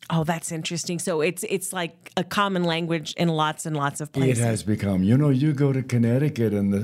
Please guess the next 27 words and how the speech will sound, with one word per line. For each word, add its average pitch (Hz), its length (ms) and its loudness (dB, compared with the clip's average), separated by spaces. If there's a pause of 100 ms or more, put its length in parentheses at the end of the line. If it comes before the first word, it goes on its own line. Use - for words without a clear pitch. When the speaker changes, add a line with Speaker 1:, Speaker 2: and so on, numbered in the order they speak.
(160)
Speaker 2:
the 107 100 -4
street 139 280 -2
signs 107 340 0
are 101 80 -2
in 95 260 -2
English 101 360 0
and 95 200 -4
Spanish. 101 560 -8 (200)
Speaker 1:
Well, 165 100 0
that's 202 260 -2
more 190 160 -2
than 175 160 -2
we 165 100 0
do 180 200 0
here, 226 340 -2 (220)
unless 185 340 2
it's - 160 0
a - 40 0
Speaker 2:
<laughs> - 20 0
Yeah, 147 80 0
Speaker 1:
Spanish 196 360 2
Speaker 2:
that's 123 140 2
Speaker 1:
street. 226 340 0
Speaker 2:
true. 135 100 -8
That's - 300 -8
really 120 220 -2
true. 123 380 -6